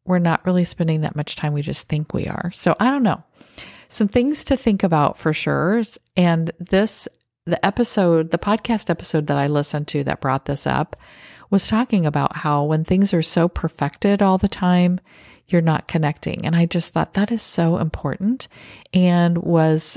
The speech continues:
I was already going to do this episode anyway, but when this girl was talking about she couldn't relax, I was like, it, I think that again has something to do with that I want school to be so perfect. I want to be such a perfect student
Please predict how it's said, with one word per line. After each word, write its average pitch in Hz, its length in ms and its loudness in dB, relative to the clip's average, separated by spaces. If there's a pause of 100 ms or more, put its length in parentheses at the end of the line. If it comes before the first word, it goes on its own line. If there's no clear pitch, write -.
(140)
I 180 140 4
was 208 180 2
already 156 260 4
going 160 260 2
to 156 100 2
do 151 120 2
this 147 200 -2
episode 139 440 -2
anyway, 202 460 2
but - 180 -2
when 160 200 0
this 160 180 -4
girl 160 240 0
was 180 160 0
talking 156 280 -4
about 151 200 -4
she - 140 -10
couldn't - 260 -6
relax, 151 640 -2
I 175 40 -2
was 165 200 -4
like, 156 200 -2
it, - 240 -4
I 180 100 2
think 196 300 0
that 202 280 0
again 220 520 2
has 156 200 -2
something 190 420 0
to 180 160 -4
do 196 400 2
with 160 200 2
that 147 360 0 (1300)
I 170 160 2
want 175 680 0 (220)
school 175 540 2
to 160 80 0
be 156 140 0
so 151 220 0
perfect. - 600 -6
I 165 40 -2
want 170 140 0
to 170 60 -2
be 156 120 -4
such - 380 -4
a 160 60 -2
perfect - 520 -8
student - 720 -2